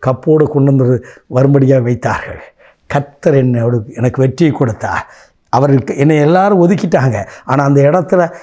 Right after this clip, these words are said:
என்னை ஆண்டவர் உயர்த்தி ஆசீர்வதித்தார். அதே ஆண்டவர் இன்றைக்கு உன்னை உயர்த்த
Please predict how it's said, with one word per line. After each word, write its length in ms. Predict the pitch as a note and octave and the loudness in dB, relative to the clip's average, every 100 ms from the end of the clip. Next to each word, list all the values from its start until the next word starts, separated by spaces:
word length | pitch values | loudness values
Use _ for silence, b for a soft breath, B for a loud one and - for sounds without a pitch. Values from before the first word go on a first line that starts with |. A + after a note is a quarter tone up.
| B - | B -4
என்னை 200 | C#3 C3 | -2 0
ஆண்டவர் 420 | D#3 F3 E3 D3+ | 0 0 2 2
உயர்த்தி 480 | C3+ D#3+ F3 - D3+ | 4 2 0 0 0
ஆசீர்வதித்தார். 920 | B2+ - B2+ G#2 F#2+ - - - - _ _ | 0 -2 -4 -4 -8 -6 -6 -8 -12 _ _
அதே 320 | - C#3 D3+ | -2 2 2
ஆண்டவர் 420 | D3+ D3 C#3+ C#3 | 2 0 2 2
இன்றைக்கு 360 | C3+ C#3 C3+ C3+ | 2 2 2 2
உன்னை 200 | C#3 C#3 | 2 2
உயர்த்த 560 | C3 B2+ G#2+ G2+ - | 2 0 -4 -10 -12